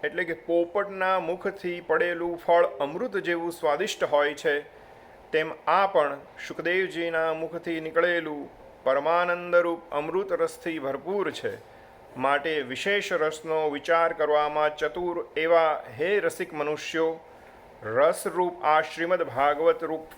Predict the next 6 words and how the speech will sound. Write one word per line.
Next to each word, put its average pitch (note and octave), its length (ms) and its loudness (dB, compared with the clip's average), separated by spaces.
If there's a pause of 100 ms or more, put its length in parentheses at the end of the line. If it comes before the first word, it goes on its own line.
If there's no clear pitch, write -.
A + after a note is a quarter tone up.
ફળ D#3+ 320 6 (460)
મોક્ષ F3+ 440 0
સુધી D#3 600 -6
વારંવાર D#3 760 2
પાન D3 360 0
કરો." D3 340 2